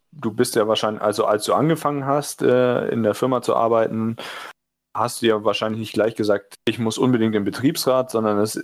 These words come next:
ist erst gekommen. Gab's, gab's da einen konkreten Anlass, ähm, irgendwie eine Ungerechtigkeit, die du empfunden hast oder Interesse, wie bei mir, sag ich jetzt mal, in, in die Richtung, ähm,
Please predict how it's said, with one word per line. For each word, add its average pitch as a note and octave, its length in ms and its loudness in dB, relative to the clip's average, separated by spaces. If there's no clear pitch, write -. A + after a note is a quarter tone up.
ist - 240 -6
erst A2+ 220 0
gekommen. G#2 520 -6
Gab's, - 380 -2
gab's - 280 -2
da A2 100 2
einen F#2+ 220 -6
konkreten G#2 540 -2
Anlass, F3 720 0
ähm, A#2+ 400 0
irgendwie A2 520 2
eine G#2 160 2
Ungerechtigkeit, A2+ 880 0
die A2 80 -2
du G#2+ 80 4
empfunden G#2 480 -2
hast G#2 360 -2
oder F#2+ 520 0
Interesse, A#2 920 -2
wie A2 140 -10
bei G2+ 120 0
mir, A#2 300 0
sag A#2 140 2
ich A2+ 60 0
jetzt A2 200 0
mal, A2 220 2
in, A2 260 0
in A2+ 120 2
die A2 120 2
Richtung, A2 840 0
ähm, G2+ 400 2